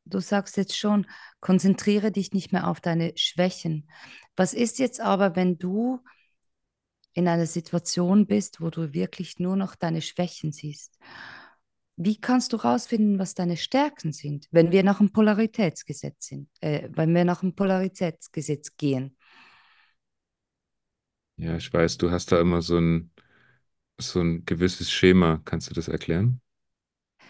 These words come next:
Speaker 1: Also, wenn deine größten Schwächen ist, dass du zum Beispiel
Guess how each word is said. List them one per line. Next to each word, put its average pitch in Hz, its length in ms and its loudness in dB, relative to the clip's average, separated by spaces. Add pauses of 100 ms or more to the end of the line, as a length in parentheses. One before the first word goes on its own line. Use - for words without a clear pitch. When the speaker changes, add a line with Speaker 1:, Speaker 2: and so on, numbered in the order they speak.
(320)
Speaker 1:
Also, 143 240 -2 (1040)
wenn 175 220 2
deine 214 240 4
größten 247 520 -2
Schwächen 196 720 0 (880)
ist, 208 300 2
dass 190 100 0
du - 140 -6
zum 196 180 2
Beispiel 185 640 -2